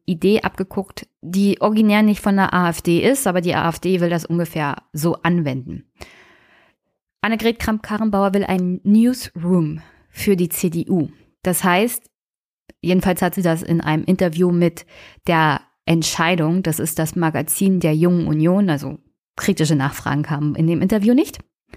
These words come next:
Sie hat jedenfalls der Entscheidung mitgeteilt, sie wollen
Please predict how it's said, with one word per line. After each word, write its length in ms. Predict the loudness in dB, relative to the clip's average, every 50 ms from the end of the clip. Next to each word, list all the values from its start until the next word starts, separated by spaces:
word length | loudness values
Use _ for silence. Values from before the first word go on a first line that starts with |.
| _ _ -20 -20 -20 -20 -20 -20 -20 -20 -20 -20 -20 _ _ _ _ _ _ _ _ _ _ _ _ _ _ _ _ _ _ _ _ _ _ _ _ _ _ _ _ _ _ _ _ -6
Sie 240 | -2 0 2 4 4
hat 120 | 2 2
jedenfalls 300 | 0 0 2 2 2 2
der 100 | 2 0
Entscheidung 480 | 0 0 2 2 2 4 4 2 2 0
mitgeteilt, 760 | 0 -2 -4 -6 -4 -2 0 0 0 0 -2 -4 -6 -10 -16 _ _ _
sie 240 | -6 -2 -2 0 2
wollen 420 | 2 2 2 2 2 0 -2 -6